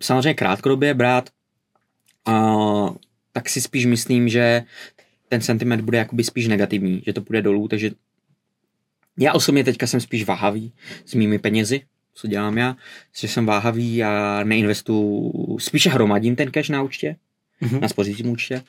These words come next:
Speaker 1: a čekám na nějaký výraznější propad. Ale co se týče indexů, tak tam samozřejmě pořád na měsíční bázi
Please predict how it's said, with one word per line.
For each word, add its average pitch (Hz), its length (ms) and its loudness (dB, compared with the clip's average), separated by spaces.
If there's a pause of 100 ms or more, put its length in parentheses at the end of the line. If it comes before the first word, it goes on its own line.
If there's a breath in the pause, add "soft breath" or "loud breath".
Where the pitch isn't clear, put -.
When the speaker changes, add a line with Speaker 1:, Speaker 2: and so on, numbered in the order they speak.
(440 soft breath)
Speaker 1:
a 107 560 2
čekám 107 300 0
na 104 80 0
nějaký 101 260 0
výraznější 104 460 0
propad. - 360 0 (520)
Ale 131 160 4
co 139 120 -6
se 139 60 -2
týče 139 220 0
indexů, 110 380 0
tak 101 140 -4
tam 98 260 -2 (300)
samozřejmě 101 360 0
pořád 98 220 0
na 95 100 0
měsíční 95 420 0
bázi 95 360 0